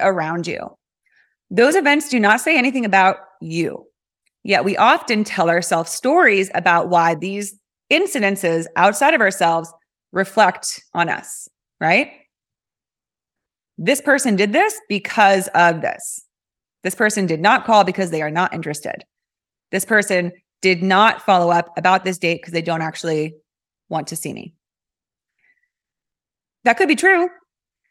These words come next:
However, getting back to the unconditional regard thing, even if that is true,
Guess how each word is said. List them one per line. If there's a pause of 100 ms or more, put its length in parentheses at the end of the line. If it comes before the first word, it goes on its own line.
(100)
However, (600)
getting
back
to
the
unconditional
regard
thing,
even
if
that
is
true,